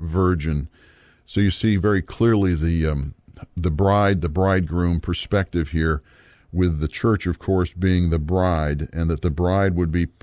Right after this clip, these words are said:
uh, presented to him as a pure virgin. And of course, the only way that that can be,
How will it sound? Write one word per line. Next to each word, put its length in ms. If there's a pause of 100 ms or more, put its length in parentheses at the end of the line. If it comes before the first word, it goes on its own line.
(120)
uh, 300
presented 640
to 200
him 320 (400)
as 280
a 260
pure 760
virgin. 640 (480)
And 100
of 120
course, 240
the 100
only 160
way 220
that 160
that 220
can 240
be, 500